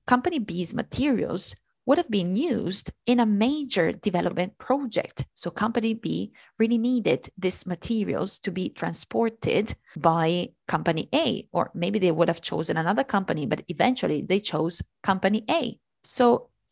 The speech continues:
after Company B's project was underway, so it was ongoing,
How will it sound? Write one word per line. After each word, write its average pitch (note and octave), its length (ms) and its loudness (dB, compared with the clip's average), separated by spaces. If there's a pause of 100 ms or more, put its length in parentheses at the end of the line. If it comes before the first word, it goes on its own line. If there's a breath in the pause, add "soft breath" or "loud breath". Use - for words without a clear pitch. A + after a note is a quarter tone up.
(200)
after D#4+ 340 2 (120)
Company B3 340 4
B's G3 480 -2
project - 760 0
was F#3 260 4 (120)
underway, A#3 680 4
so - 180 0
it E3 80 2
was F3 240 2 (220)
ongoing, A#3 840 4